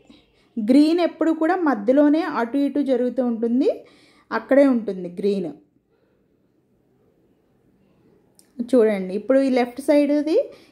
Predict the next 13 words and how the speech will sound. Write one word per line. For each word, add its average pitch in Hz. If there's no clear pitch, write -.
ఇలా 240
కిందకు 269
వచ్చి -
ఆ 240
గ్రీన్ 302
కూడా 370
కిందకే 330
వస్తుంది. 214
ఇదే 302
మామూలు 294
జడ 247
అల్లినట్టు 240
అల్లడమే. 196